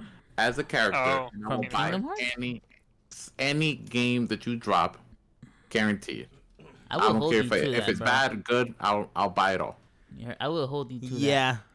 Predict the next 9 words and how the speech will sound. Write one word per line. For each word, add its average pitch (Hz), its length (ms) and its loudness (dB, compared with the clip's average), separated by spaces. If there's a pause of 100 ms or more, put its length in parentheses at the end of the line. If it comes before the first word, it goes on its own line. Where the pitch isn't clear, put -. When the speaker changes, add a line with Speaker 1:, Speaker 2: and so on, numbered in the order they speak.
(360)
Speaker 3:
Who, 143 180 -12
who, 143 140 -10
who 143 200 -10
you 139 120 -6
got, 107 180 -12
Vic? 107 180 -14 (640)
Speaker 4:
Waluigi. 117 800 4 (1200)
That's 117 240 -2
it. 90 180 -6